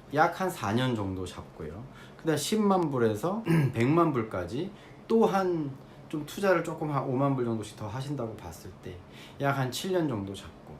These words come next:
그럼 십일 년이고, 그 다음에 한 또 한 십 년 가까이 하시면은 그래도 한 이십일, 이 년, 그러니까 이십 년 정도, 약 이십 년 정도에는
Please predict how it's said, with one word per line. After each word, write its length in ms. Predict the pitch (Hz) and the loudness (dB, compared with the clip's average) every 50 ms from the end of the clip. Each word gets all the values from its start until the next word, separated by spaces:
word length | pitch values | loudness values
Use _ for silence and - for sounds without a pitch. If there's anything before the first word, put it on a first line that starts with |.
| - - - - - | -18 -20 -20 -14 -8
그럼 100 | - 120 | -8 -6
십일 380 | - - 208 185 226 220 202 | -4 -4 -2 0 2 4 4
년이고, 680 | 170 131 113 110 98 95 120 160 185 - - - - - - - | 4 2 2 -2 -4 -6 -6 -8 -8 -8 -12 -18 -20 -20 -10 -4
그 140 | - 131 | -2 0
다음에 340 | 131 160 175 185 196 202 190 | 2 4 4 2 2 2 0
한 200 | 170 165 151 143 135 | 0 0 -2 -2 -2
또 100 | 123 113 | -2 -2
한 100 | 110 110 | -2 -2
십 140 | - 156 | -2 -2
년 180 | 160 151 139 131 | -2 0 0 -2
가까이 580 | 107 92 92 - - 87 85 85 90 120 139 139 - - - - - | -4 -6 -8 -10 -12 -12 -10 -8 -8 -8 -8 -8 -10 -14 -18 -12 -8
하시면은 600 | - 165 147 - 156 139 117 107 127 165 202 208 - - - - - | -6 -4 -4 -2 -2 -2 0 0 0 0 0 -2 -4 -10 -14 -18 -12
그래도 600 | - - 123 113 110 101 92 98 123 156 196 202 - - - - | -6 -2 0 2 2 2 0 0 0 0 0 0 -2 -8 -12 -8
한 220 | - 131 123 117 | -6 -4 -2 -2
이십일, 480 | 107 101 92 90 107 117 139 160 160 143 | -2 -2 -2 -2 0 0 2 2 2 2
이 80 | 123 | 2
년, 240 | 101 95 90 82 76 - - - - | 0 0 -2 -4 -8 -10 -14 -18 -12
그러니까 100 | - - | -6 -2
이십 320 | 113 113 117 120 110 147 175 | 0 0 2 2 4 4 6
년 200 | 185 185 175 147 | 8 8 8 8
정도, 280 | 123 107 101 101 92 87 82 | 6 4 2 0 -2 -4 -4
약 300 | 92 110 117 127 143 143 | -2 -2 0 0 2 4
이십 280 | 135 135 127 - - 165 | 4 4 2 2 2 4
년 220 | 175 175 175 170 | 6 6 6 6
정도에는 720 | 151 - 110 110 113 110 110 107 101 110 147 175 160 117 95 | 4 2 0 0 0 2 0 2 2 4 6 6 6 4 2